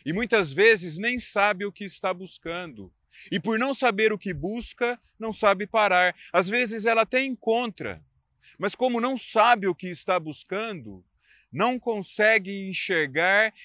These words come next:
e segue sem saber parar, ou seja, segue sem nenhum propósito de vida. Saber parar é ter a dignidade, a inteligência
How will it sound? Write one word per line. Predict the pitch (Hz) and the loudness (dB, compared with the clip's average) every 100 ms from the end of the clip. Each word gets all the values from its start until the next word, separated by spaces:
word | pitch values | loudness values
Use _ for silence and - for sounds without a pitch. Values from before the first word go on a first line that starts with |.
| - | -12
e | 170 | -6
segue | - - 226 226 202 202 | -4 0 2 4 2 -2
sem | 185 233 233 | -4 -4 -4
saber | - 208 196 214 | -4 -4 0 0
parar, | - 214 196 185 185 | 2 2 4 4 2
ou | 196 | 0
seja, | - 202 185 123 120 98 - _ | -2 0 2 0 -4 -6 -10 _
segue | - - 208 214 190 196 220 - _ _ | -10 0 6 6 4 -4 -14 -16 _ _
sem | - 196 | -4 -2
nenhum | 180 180 202 | -2 -4 -4
propósito | 196 - 156 156 - 151 | -8 -4 -4 -4 -8 -14
de | 131 | -12
vida. | 117 107 117 101 95 _ _ _ _ _ _ _ _ _ - | -12 -12 -12 -12 -16 _ _ _ _ _ _ _ _ _ -18
Saber | - 180 151 208 214 | -4 0 2 4 4
parar | 190 160 170 208 | 6 6 8 6
é | 190 | 4
ter | - 190 190 | 2 2 2
a | |
dignidade, | 180 170 156 175 156 117 165 202 190 196 | 0 -4 -8 -8 -8 0 4 4 2 -2
a | 190 | -4
inteligência | 170 180 170 151 117 180 202 208 220 208 | -2 -2 -2 -6 -4 -4 -4 -6 -4 -4